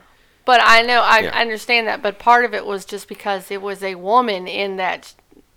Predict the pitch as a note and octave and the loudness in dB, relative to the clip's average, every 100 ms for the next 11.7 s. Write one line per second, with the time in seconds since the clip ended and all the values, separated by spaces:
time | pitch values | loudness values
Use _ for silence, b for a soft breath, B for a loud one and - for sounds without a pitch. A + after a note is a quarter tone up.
0 | _ - B3 C#4 B3 G3 F#3 F#3+ F#3+ F#3 | _ -6 -2 -2 -2 -4 -4 -4 -4 -4
1 | F3+ F3+ F#3+ G3+ G#3 G3 F#3+ - F#3+ F#3 | -8 -10 -6 -2 -2 -4 -10 -6 -2 -2
2 | E3+ C#4 C4 F#3+ F3+ F3+ F#3 F#3 - D#3+ | -4 -10 -10 -14 -14 -10 -8 -8 -8 -14
3 | F3 G3+ G3+ - - - _ - C3+ C3+ | -4 -2 -2 -4 -14 -20 _ 0 4 4
4 | E2+ D3 D3 C#3 - F3+ F3+ C#3 A2+ G#2 | 2 0 0 0 0 0 0 2 4 4
5 | - - A#2 C3 - F3+ F3 A#2+ C3 B2 | 0 -2 2 2 2 0 0 0 0 -2
6 | - - A2 G#2 G#2 G2+ b b b b | -4 -6 -6 -2 -2 -4 b b b b
7 | b _ C3+ A2+ G#2+ G2+ - _ A#2 A2 | b _ -2 2 0 -2 -8 _ -4 2
8 | A2 A2 B2 A2+ - G#2 G2+ G#2 G2 F#2+ | 4 4 0 -2 -2 -2 -2 -4 -4 -2
9 | G#2 G#2 G2+ G2+ G2 G2 F2+ G2 F#2 F2+ | -2 -2 -2 -4 -6 -8 -6 -6 -6 -6
10 | F#2+ G2 - G#2 F#2 G2+ F#2+ F#2 G2+ A2+ | -4 -4 -2 -4 0 0 0 0 -4 -4
11 | - F2+ - F2+ G2 F2 F#2 | -8 -10 -6 -8 -4 -4 -4